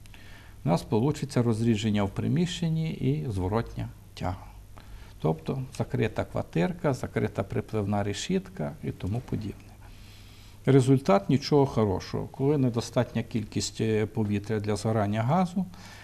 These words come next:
утворюється чадний газ. Речовина надзвичайно неприємна, небезпечна і отруйна. І яка-, якраз, на жаль, от я взяв статистику тут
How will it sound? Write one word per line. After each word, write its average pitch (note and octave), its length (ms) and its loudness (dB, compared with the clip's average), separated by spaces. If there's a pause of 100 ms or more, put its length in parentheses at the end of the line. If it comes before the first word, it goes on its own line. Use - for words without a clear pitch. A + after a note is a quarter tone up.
(120)
утворюється D#3+ 640 4
чадний A2+ 420 2
газ. F2+ 280 -2
Речовина B2 520 2
надзвичайно G#2+ 840 2 (400)
неприємна, B2 840 4 (560)
небезпечна C3 1000 4
і D3 460 0
отруйна. G#2 560 2 (520)
І A#2 420 6
яка-, B2+ 320 2
якраз, C#3 540 6
на C3 80 6
жаль, B2 300 4
от A2+ 140 -6
я A#2+ 100 2
взяв A#2 300 0
статистику - 760 -4
тут - 160 -4